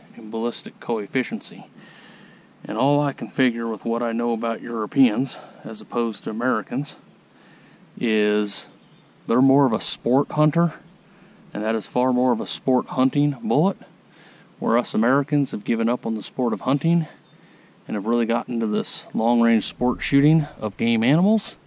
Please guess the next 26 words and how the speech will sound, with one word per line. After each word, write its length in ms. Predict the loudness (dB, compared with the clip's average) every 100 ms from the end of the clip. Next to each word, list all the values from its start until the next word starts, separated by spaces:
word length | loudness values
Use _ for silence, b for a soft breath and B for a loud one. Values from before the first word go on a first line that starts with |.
| B B B B B B B B B -20 _ -10
So 120 | -2
I'm 60 |
thinking 200 | 2 2
that 200 | 2 -2
probably 360 | -2 -2 0 -4
plays 300 | -2 -4 -4
more 240 | -6 -4
of 80 | -4
a 60 | -4
role 380 | 0 0 0 -2
in 100 | -4
the 220 | -6 -6 B B B B B _ _ _ _ _ _ -8
design 360 | -4 -4 -6
of 60 | -6
that 200 | -6 -4
bullet 280 | -2 -4 -6
than 100 | 0
anything, 380 | 0 0 -6 -10 -18 B B B B B -12
is 120 | -8 -8
it's 200 | -6 -6
not 180 | -2
meant 260 | 0 0 -2
to 80 | -10
design, 440 | -8 -4 -4 -4 -8 -10
to 360 | -6 -4 -6 -12 -12
carry 520 | -6 -4 -4 -8 -14